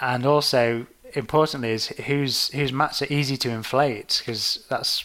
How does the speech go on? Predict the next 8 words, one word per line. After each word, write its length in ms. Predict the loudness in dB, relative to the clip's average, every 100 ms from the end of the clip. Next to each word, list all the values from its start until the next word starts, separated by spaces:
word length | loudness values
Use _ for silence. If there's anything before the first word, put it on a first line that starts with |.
| -8
that's 220 | -14 -8 -2
one 120 | 0
of 60 | 0
the 80 |
main 240 | 0 0 0
things 340 | 0 0 -2
that, 300 | 0 0 -2 -16 -20 -20 -20 -10
if, 200 | -8 -4